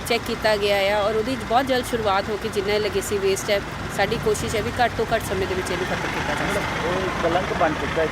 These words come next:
Speaker 2: ਤਰੀਕੇ ਨਾਲ ਹੁਣ ਲੁਧਿਆਣੇ ਤੇ, ਕਹਿੰਦੇ ਕਿ ਜਲਦੀ ਖਤਮ ਨਹੀਂ ਹੋਊਗਾ, ਟੈਂਡਰ ਵੀ ਕਾਫੀ ਲੱਗੇ ਨੇ।
Speaker 1: ਅਹ, ਦੇਖੋ ਜੀ,
Speaker 2: ਕਿਵੇਂ ਨਿਪਟਾਰੇ
Speaker 1: ਨੀਤਾਂ ਨੂੰ
Speaker 2: ਤੁਸੀਂ?
Speaker 1: ਮੁਰਾਦਾਂ ਹੁੰਦੀਆਂ ਨੇ, ਜਿੱਥੇ, ਅ, ਆਸ ਹੈਗੀ ਉੱਥੇ ਹਰ ਕੰਮ, where there is a will, there is a way, ਉੱਥੇ ਹਰ ਕੰਮ ਹੋ ਸਕਦਾ।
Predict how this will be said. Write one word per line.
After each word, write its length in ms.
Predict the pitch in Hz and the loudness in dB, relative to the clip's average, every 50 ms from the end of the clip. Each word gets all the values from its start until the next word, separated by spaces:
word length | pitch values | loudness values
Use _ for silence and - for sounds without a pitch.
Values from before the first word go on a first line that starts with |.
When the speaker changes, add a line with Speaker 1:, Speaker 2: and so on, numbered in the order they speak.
| 165 151 - | -2 -2 -2
Speaker 2:
ਤਰੀਕੇ 280 | 156 151 151 151 165 | -2 -2 -2 -2 0
ਨਾਲ 120 | 160 160 165 | 0 0 0
ਹੁਣ 180 | 160 160 160 | 0 0 0
ਲੁਧਿਆਣੇ 400 | 160 165 160 175 160 147 143 139 135 - | -2 0 2 2 2 2 2 0 -2 -2
ਤੇ, 60 | 160 160 160 156 - | -2 -2 -2 -2 -2
ਕਹਿੰਦੇ 220 | 160 160 165 175 180 | -2 -2 -2 -2 -2
ਕਿ 280 | 180 165 - - 120 120 - - - - | -2 -2 -2 -2 -2 -2 -4 -4 -2 0
ਜਲਦੀ 260 | 156 156 151 156 175 165 139 165 | 0 0 0 0 0 0 0 0
ਖਤਮ 180 | 160 160 170 | 0 0 0
ਨਹੀਂ 280 | 170 170 170 165 160 156 | -2 0 -2 -2 0 0
ਹੋਊਗਾ, 280 | 151 147 147 160 151 151 - | 0 0 0 0 0 0 2
ਟੈਂਡਰ 300 | - 147 151 156 151 160 | 2 2 2 2 0 0
ਵੀ 100 | 170 165 156 | -2 -2 0
ਕਾਫੀ 280 | 160 156 147 - 165 156 | 2 2 2 2 -2 -2
ਲੱਗੇ 340 | 151 147 117 143 147 147 143 | -2 -2 -2 -2 -2 -2 -2
ਨੇ। 80 | 147 151 | -2 -4
Speaker 1:
ਅਹ, 1000 | 156 147 - - - - - - - - - - 190 196 202 208 202 - - | -4 -6 -6 -6 -6 -6 -6 -6 -6 -6 -4 0 2 4 4 2 2 -2 -2
ਦੇਖੋ 300 | 208 202 233 185 180 262 | 0 0 0 4 4 2
ਜੀ, 120 | 262 277 277 | 4 4 2
Speaker 2:
ਕਿਵੇਂ 180 | 277 269 254 | 2 2 2
ਨਿਪਟਾਰੇ 220 | 226 220 247 240 240 | 2 2 2 2 2
Speaker 1:
ਨੀਤਾਂ 220 | - 277 269 262 | 4 4 4 4
ਨੂੰ 100 | 269 269 | 4 2
Speaker 2:
ਤੁਸੀਂ? 40 | 269 | 4
Speaker 1:
ਮੁਰਾਦਾਂ 360 | 247 247 233 220 214 240 247 | 4 4 4 4 4 2 2
ਹੁੰਦੀਆਂ 380 | 247 233 220 214 220 214 220 220 | 2 0 -2 0 2 2 2 2
ਨੇ, 140 | 233 254 254 - - - - - - - | 0 -2 -6 -10 -14 -16 -16 -16 -12 -4
ਜਿੱਥੇ, 540 | - 220 214 - 247 240 240 233 220 190 196 190 180 - 185 190 | -4 -4 0 2 2 4 4 4 2 0 -2 -4 -2 -2 -2 -2
ਅ, 20 | - - | 0 2
ਆਸ 300 | 175 185 208 214 208 - | 2 4 4 4 2 0
ਹੈਗੀ 200 | 226 214 226 247 | 0 0 0 0
ਉੱਥੇ 220 | 226 220 - 240 | 0 0 0 -2
ਹਰ 220 | 220 - 240 277 285 | 2 2 2 0 2
ਕੰਮ, 240 | - 262 226 202 196 | 0 0 0 2 2
where 180 | 208 214 214 | 0 0 0
there 260 | 208 220 220 220 214 | 0 2 2 2 2
is 120 | 220 226 214 | 2 0 2
a 40 | 220 | 2
will, 160 | 226 226 214 | 0 2 2
there 220 | 208 208 202 202 202 | 4 2 2 4 2
is 120 | 214 202 | 2 2
a 60 | 190 | 2
way, 120 | 190 190 196 | 0 0 0
ਉੱਥੇ 180 | 196 - 233 | -2 -2 -2
ਹਰ 160 | 220 233 254 | 0 2 0
ਕੰਮ 240 | 254 - 254 233 226 | 2 2 0 -2 0
ਹੋ 140 | 202 202 180 | -2 -2 -2
ਸਕਦਾ। 340 | - - 170 170 175 185 | -2 -2 -4 -4 -4 -6